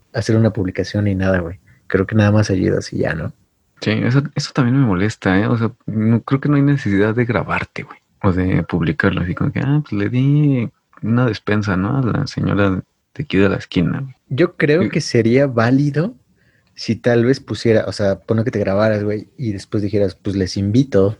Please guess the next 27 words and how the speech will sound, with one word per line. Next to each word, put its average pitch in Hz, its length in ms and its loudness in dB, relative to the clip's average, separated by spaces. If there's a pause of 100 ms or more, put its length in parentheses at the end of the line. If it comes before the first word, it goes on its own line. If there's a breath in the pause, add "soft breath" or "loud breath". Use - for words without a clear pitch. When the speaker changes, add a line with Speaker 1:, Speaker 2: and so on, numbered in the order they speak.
(140)
Speaker 1:
a 92 120 -2
que - 200 -2
hagan 95 200 2
exactamente 92 560 -4
lo 92 100 -2
mismo, 101 400 -4 (140)
no 113 160 2
con 120 120 4
este 120 200 -4
señor 113 420 2
o 113 100 -6
con 101 160 -2
esta 98 120 -6
señora 101 440 2
o 95 120 2
est-, - 160 -10 (240)
o - 280 -6 (400 soft breath)
X 107 280 2
animal, 110 440 2 (680 soft breath)
sino 104 360 -2
que - 120 -4
lo 98 100 2
hagan 104 220 0
con, 98 400 -4 (180)
con 95 180 -4
demás, 101 340 2
güey". - 200 -10